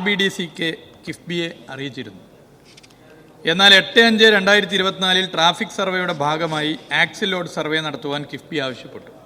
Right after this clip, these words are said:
കിഫ്ബി അംഗീകരിച്ച വിശദമായ പദ്ധതി രേഖ പ്രകാരമാണ് ട്രാഫിക് കണക്കാക്കിയിട്ടുള്ളതെന്നും ഇപ്പോൾ സർവേ നടത്തിയതിനാൽ പദ്ധതി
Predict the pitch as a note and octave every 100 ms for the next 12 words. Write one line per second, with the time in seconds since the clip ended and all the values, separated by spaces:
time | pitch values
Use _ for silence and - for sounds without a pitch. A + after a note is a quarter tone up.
0 | - - - - - - - _ - E3+
1 | - - A#3 G#3+ G#3+ G#3 G#3 G#3 F3 -
2 | G3 G#3 G3+ G3+ F#3+ E3+ F3+ F3+ F3 E3+
3 | E3 D3+ D#3 D3+ D3+ D3 C#3+ C#3+ D#3 F#3+
4 | E3 D#3 C#3+ D3+ C#3 C#3+ C#3 C3 B2 B2+
5 | E3 C3+ - E3 - D3 E3 F3 D#3 B2+
6 | D3 C#3+ C3+ D3 - - - - - D3
7 | D3 F#3